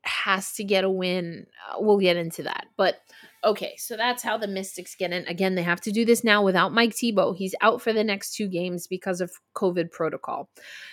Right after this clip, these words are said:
The Mystics also get in if they go one and one with a win over New York and Los Angeles either loses its last two games or goes one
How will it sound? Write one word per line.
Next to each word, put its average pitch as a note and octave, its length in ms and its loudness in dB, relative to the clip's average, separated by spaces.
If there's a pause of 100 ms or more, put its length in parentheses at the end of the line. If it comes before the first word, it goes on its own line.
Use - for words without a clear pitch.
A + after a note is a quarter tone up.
(120)
The A3 80 2
Mystics C4 460 4
also C#4 400 6
get B3+ 260 8
in A3+ 220 8
if F#3+ 200 -2
they G3+ 120 4
go G3+ 180 6
one G3 240 4
and B3 180 4
one F#3 240 4
with F3+ 140 2
a F3 60 2
win G3+ 340 2
over G#3 240 4
New G#3 80 4
York F#3 480 6 (120)
and G#3 520 6
Los F#3+ 380 2
Angeles G3+ 680 2
either F3 320 4
loses A3 760 2 (120)
its F#3 220 0
last F#3+ 400 4
two C#4 220 4
games F#3+ 500 4
or B3+ 300 8
goes G3 440 6 (100)
one F3 440 0